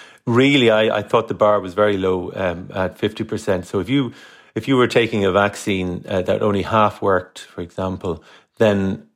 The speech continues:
uh, what exactly are you doing? You know, so it, once you've taken this vaccine, it's a psychological, uh, response that you probably become a bit more complacent and you think that you're protected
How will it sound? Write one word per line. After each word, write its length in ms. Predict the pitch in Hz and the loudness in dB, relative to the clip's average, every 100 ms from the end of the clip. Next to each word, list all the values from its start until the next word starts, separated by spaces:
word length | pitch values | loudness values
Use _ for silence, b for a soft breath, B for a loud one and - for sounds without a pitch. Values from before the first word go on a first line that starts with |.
| _ 127 | _ -4
uh, 140 | 110 | -4
what 320 | 110 143 139 - | 0 0 0 -2
exactly 640 | 110 110 117 - 101 95 | -2 0 0 0 0 0
are 220 | - 101 95 | 0 0 0
you 180 | 95 | -2
doing? 500 | 92 113 113 90 87 | 0 2 4 2 -4
You 120 | 104 95 | -4 -2
know, 180 | 90 | -2
so 320 | 92 - 95 - B B - | 0 0 0 -2 B B -8
it, 360 | - 123 - | -2 -2 -2
once 300 | 123 131 143 | 0 2 2
you've 160 | 135 - | 0 2
taken 360 | 123 131 117 | 2 0 0
this 140 | 98 85 | -2 2
vaccine, 400 | 92 90 - 90 | 2 2 -2 -6
it's 160 | 85 | -6
a 40 | - | -8
psychological, 1000 | - 92 92 95 92 90 95 87 85 - B B B - | -4 -2 0 0 0 -4 -2 -2 -2 -8 B B B -2
uh, 140 | 87 | 0
response 520 | 85 90 113 107 101 | 0 0 2 2 0
that 160 | - - | -4 -2
you 180 | 101 92 | -4 -4
probably 400 | - 107 92 92 | 0 0 0 -6
become 320 | 104 - 95 | -6 -2 -2
a 80 | 90 | 0
bit 120 | - | -2
more 160 | 101 90 | 0 -2
complacent 540 | 104 95 101 104 95 | -2 0 0 0 -6
and 100 | 87 | -6
you 60 | 90 | -4
think 300 | 101 92 - | -4 -4 -4
that 140 | 85 | -6
you're 80 | 90 | -6
protected 600 | 101 110 117 - 82 | -2 0 0 0 -8